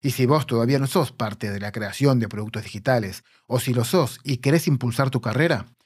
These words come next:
metete en get manfred punto com. Ahí vas a encontrar todo lo necesario para convertirte en un manfredita y encontrar ese puesto que realmente querés.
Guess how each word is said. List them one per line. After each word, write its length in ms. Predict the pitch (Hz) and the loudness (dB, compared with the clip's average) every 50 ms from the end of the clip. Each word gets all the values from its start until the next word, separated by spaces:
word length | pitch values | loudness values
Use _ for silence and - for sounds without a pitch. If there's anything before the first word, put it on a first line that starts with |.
| _ _ _ _ | _ _ _ _
metete 460 | - 135 131 156 190 190 214 208 208 - | 0 2 4 4 4 4 4 0 0 0
en 220 | - 135 123 127 123 | 0 2 2 4 4
get 160 | 170 190 175 | 2 2 2
manfred 420 | 151 160 185 196 190 - 196 190 - - | 4 4 4 4 4 4 2 2 2 2
punto 320 | - 143 143 127 131 123 | 2 2 4 4 4 2
com. 300 | - 117 101 95 87 78 - _ _ _ _ _ _ _ _ _ _ - | 2 0 -2 -2 -4 -6 -10 _ _ _ _ _ _ _ _ _ _ 2
Ahí 240 | 131 135 160 208 | 4 4 6 6
vas 160 | 220 190 160 170 | 4 4 4 2
a 20 | |
encontrar 460 | 143 123 127 117 113 127 135 131 123 | 2 2 2 2 2 2 0 -2 -2
todo 320 | - - 180 196 208 208 196 | 0 4 4 4 4 4 4
lo 120 | 180 160 | 4 4
necesario 540 | 135 113 113 110 - 151 165 180 165 117 - | 4 2 0 0 0 0 0 2 0 -2 -2
para 200 | - - 107 110 | -4 -4 -4 -2
convertirte 760 | - 117 117 113 113 110 - 156 156 165 - 180 - - - | -2 0 0 0 -2 -2 -4 -4 -4 -2 0 -2 -2 0 2
en 80 | 139 135 | 4 4
un 120 | 180 202 | 6 6
manfredita 680 | 208 196 160 - 131 123 123 139 165 160 - 180 185 - _ _ - | 6 4 4 2 2 2 4 4 4 2 2 0 -2 -4 _ _ -4
y 140 | - 147 135 | 2 4 4
encontrar 420 | 127 120 131 123 117 143 151 156 | 4 4 4 2 4 4 4 4
ese 140 | 139 - 123 | 4 2 2
puesto 280 | 120 156 156 156 160 | 0 0 0 0 0
que 140 | 127 127 120 | 0 0 0
realmente 540 | 117 127 127 123 123 127 131 135 127 131 120 | 0 2 2 2 4 4 4 4 4 2 -2
querés. 440 | - 110 98 95 92 - - - | -2 -4 -8 -8 -10 -12 -16 -20